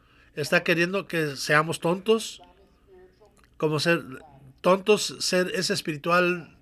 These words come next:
tontos es, es ser feliz. Ah, sí. La ignorancia es felicidad.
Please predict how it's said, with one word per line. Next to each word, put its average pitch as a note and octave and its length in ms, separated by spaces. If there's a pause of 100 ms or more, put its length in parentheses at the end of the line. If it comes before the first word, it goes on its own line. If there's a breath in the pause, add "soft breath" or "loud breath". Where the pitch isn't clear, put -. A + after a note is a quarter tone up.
tontos F3 420
es, D3+ 220
es B2+ 280
ser D3+ 240
feliz. C3+ 300
Ah, D3+ 260
sí. C#3+ 380 (480 loud breath)
La D#3 80
ignorancia F3+ 540
es - 220
felicidad. D#3+ 600